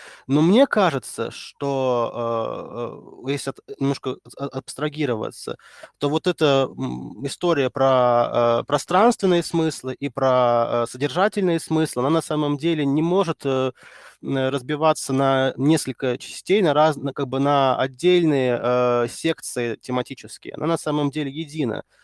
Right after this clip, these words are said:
потому что, м, когда мы говорим про проблемы пространственной организации, композиционной организации города, на самом деле это же тоже история с формированием общественного мнения, нашего подхода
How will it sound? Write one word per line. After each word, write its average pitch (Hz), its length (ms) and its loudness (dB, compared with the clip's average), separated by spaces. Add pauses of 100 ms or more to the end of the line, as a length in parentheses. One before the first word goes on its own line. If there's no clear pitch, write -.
(240)
потому 139 400 2
что, 120 880 0
м, - 500 -14 (920)
когда 147 280 2
мы 151 120 4
говорим 143 440 0
про 139 200 -4
проблемы 143 340 -2
пространственной 185 520 0
организации, 147 420 -4
композиционной 143 520 -2
организации 147 440 -4
города, 120 440 -2 (440)
на 131 120 -2
самом 175 380 2
деле 156 580 0
это 143 220 -8
же 156 80 -8
тоже 175 400 2
история 165 320 -2
с - 40 -10
формированием 147 580 -2
общественного 131 400 -8
мнения, 156 360 -2
нашего 139 320 -4
подхода 135 640 -4